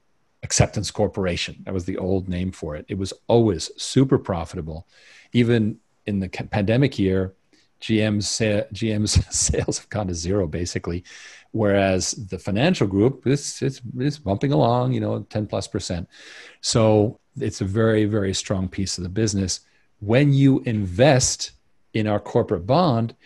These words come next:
you see a twelve percent annual yield. You see an immediate additional twenty-five percent cherry on top, granted to you as stock that can be converted to common stock.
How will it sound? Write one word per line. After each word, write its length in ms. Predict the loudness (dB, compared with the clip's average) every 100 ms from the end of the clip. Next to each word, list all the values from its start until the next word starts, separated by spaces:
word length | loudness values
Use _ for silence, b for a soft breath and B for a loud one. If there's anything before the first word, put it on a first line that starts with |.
| b b
you 240 | -6 -2 -2
see 460 | -2 -2 0 -2 -4
a 80 | -10
twelve 340 | -6 -6 -4
percent 380 | -6 -4 -4 -4
annual 380 | -6 -4 -2 -2
yield. 420 | -2 -4 -6 -10 -16 _ _
You 260 | -4 0 0
see 400 | 0 0 2 2
an 80 | 2
immediate 720 | 4 6 8 8 6 4 -6 _ _ _ -10
additional 480 | 2 4 4 0
twenty-five 500 | 0 0 0 2 0
percent 540 | 0 -2 0 -2 -2 -8 _ _ -4
cherry 300 | 0 2 2
on 160 | 2
top, 420 | 2 2 0 -4 _ _ _ _ _
granted 380 | 0 2 0
to 120 | 0 2
you 400 | 4 4 2 -4
as 340 | -6 -4 -6 -6
stock 520 | -8 -4 -2 -4 -6
that 160 | -10
can 120 | -8 -8
be 80 |
converted 540 | -6 -6 -4 -4 -4 -8
to 140 | -12
common 360 | -8 -6 -6 -8
stock. 400 | -8 -10 -10